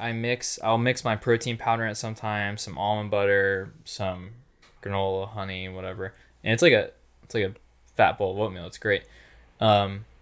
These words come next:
'cause I, my, start work at, like, ten, work out in the morning, eat the oatmeal, whatever, go to work at ten. Don't usually go to lunch till, like, two or something, and that's when I eat again.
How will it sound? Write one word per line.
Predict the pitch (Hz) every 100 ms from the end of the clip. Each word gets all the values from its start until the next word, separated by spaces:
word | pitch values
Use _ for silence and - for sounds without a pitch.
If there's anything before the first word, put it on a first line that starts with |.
| _ _ _ _ _ - _ _ _ - -
'cause | 135
I, | 123 117 120
my, | 123 120 117
start | - 143 123
work | 117 120
at, | 113
like, | 98 -
ten, | - 123 104 95 104 - _ _ -
work | 120 117
out | 120
in | 113
the |
morning, | 110 113 110 110 110
eat | 117 110
the |
oatmeal, | 101 104 104
whatever, | 104 104 101 101 107
go | -
to | 104
work | 101 101
at |
ten. | - 104 101 104 - - _
Don't | 113 101
usually | 107 110
go | 107 104
to |
lunch | 98 98 101 -
till, | 104
like, | 92 78
two | - 117
or | 110
something, | 107 117 117 127
and | 104
that's | 98
when | 107
I | 98
eat | 98
again. | 95 101 101 120